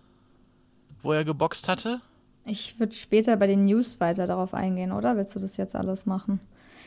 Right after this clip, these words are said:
Speaker 2: Ähm, P G P Boxing war das, also da war er zuletzt
Speaker 1: Ah,
Speaker 2: in
Speaker 1: okay.
Speaker 2: Liechtenstein und ja, dann ist er jetzt, okay, dann mach ich das jetzt,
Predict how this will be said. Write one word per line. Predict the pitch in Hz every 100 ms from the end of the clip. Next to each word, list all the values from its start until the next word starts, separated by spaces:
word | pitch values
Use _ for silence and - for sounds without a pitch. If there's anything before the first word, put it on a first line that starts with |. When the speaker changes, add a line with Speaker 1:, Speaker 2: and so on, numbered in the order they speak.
| - _ -
Speaker 2:
Ähm, | 196 214 220
P | 220 254
G | 214 226 240 240 220 202 - -
P | - 240 247
Boxing | 196 196 - - 185 190
war | 185 180
das, | 185 220 220
also | - 196 202 196 - - _ _ _ -
da | 202
war | 202
er | 208
zuletzt | 208 208 214
Speaker 1:
Ah, | 196 160
Speaker 2:
in | 202
Speaker 1:
okay. | 202
Speaker 2:
Liechtenstein | 240 - 220 - 208 208 208 208
und | 202 196 190 - - - - -
ja, | 202 196 185 190
dann | 190 196
ist | 214 -
er | 190
jetzt, | 180 180 -
okay, | 202 196
dann | 185
mach |
ich | 190
das | -
jetzt, | 214 240